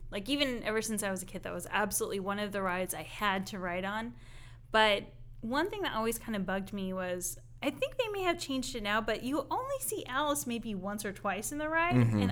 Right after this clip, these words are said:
Speaker 1: I would rather see something more like the Little Mermaid ride, where you see her repeatedly. Because I, I know you're supposed to kind of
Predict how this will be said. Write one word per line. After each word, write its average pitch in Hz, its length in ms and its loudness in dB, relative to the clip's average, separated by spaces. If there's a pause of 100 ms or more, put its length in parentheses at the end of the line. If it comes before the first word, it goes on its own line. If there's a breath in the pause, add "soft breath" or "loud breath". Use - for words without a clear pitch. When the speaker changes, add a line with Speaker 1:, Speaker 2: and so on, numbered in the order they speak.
Speaker 1:
I 247 220 2
would 285 320 -2 (400)
rather 220 760 2
see 220 300 -4
something 208 420 -4
more 196 180 -2
like 190 280 -2
the 190 60 -6
Little 190 260 -2
Mermaid 202 360 -4
ride, 254 300 -2
where 208 80 0
you 202 180 -4
see 254 280 -2
her 196 400 -2 (260 loud breath)
repeatedly. 196 1000 -2 (640 loud breath)
Because 285 220 6
I, 269 200 4 (100)
I 269 40 4
know 302 420 4
you're 262 220 -2
supposed 247 380 -2
to 240 80 0
kind 226 240 -4
of 202 280 -2